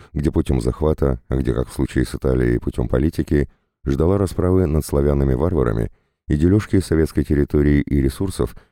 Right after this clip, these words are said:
обещанной фюрером Тысячелетнего Рейха – просуществовавшего в итоге всего двенадцать лет. Потому Гитлером и был провозглашен поход на восток, а русские были объявлены недочеловеками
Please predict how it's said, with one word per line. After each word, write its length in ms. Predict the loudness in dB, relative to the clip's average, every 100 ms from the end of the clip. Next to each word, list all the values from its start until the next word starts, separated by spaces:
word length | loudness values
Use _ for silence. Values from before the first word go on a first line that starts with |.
| _
обещанной 540 | -4 0 0 0 -2 -2
фюрером 500 | 0 0 0 -2 -2
Тысячелетнего 760 | -4 -4 -4 -4 -2 -2 0
Рейха – 420 | 0 0 0 -2 -2 _ _ -6
просуществовавшего 920 | -4 -2 -2 -2 0 0 0 -2 0
в 140 | 0
итоге 280 | 0 0 0
всего 440 | -2 -2 0 0 0
двенадцать 580 | -4 -2 0 -2 -4 -4
лет. 180 | -4 -6 -12 _ _ _ _ _ -6
Потому 360 | -4 0 2 2
Гитлером 520 | 2 2 0 0 -2
и 80 | -2
был 200 | 0 0
провозглашен 640 | 0 -2 -2 -2 0 -2 0
поход 320 | -2 -2 -2
на 60 |
восток, 460 | -2 -2 -4 -6 -8 _ _ _ _ _
а 120 | 0 2
русские 400 | 2 0 0 2
были 220 | 2 2
объявлены 600 | 2 2 2 2 0 0
недочеловеками 880 | -2 -2 -2 0 0 0 -2 -6